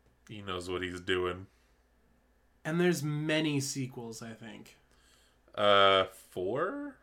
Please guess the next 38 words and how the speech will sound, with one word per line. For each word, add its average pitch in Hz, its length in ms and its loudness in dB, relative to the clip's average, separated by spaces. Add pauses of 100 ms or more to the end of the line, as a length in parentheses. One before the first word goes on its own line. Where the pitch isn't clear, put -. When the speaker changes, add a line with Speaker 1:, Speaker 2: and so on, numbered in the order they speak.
(800)
Speaker 2:
That's, 151 300 -4 (140)
that's 143 280 -2
a 139 40 -2
lot. 123 540 -8 (220)
<laughs> 214 180 -2
Speaker 1:
That's 120 240 2 (100)
more 104 240 2
than 123 160 -2
there 160 220 -8
should 320 340 -10
be. 277 320 -10 (160)
Uh, 117 480 8 (240)
Speaker 2:
Definitely. 127 760 -8 (500)
Speaker 1:
yeah, 113 440 8
I 117 100 0
like 131 260 6
how 175 140 4
it 180 180 0
kinda 117 260 4
had 120 220 6
its 110 220 0
own, 104 300 0
like, 95 360 -4 (180)
very 98 380 6
much 98 280 2
inspired 95 600 -2
by 95 200 0
Hellraiser 95 600 0
sequences. 135 840 -6 (1000)
Speaker 2:
Mm-hmm. 127 360 -4 (220)
Speaker 1:
Where 104 280 2
she's 107 280 -4
just - 180 -2
like, 104 360 6
"Hey, 143 140 4
I 165 200 10
wish 180 300 2
to 165 160 -8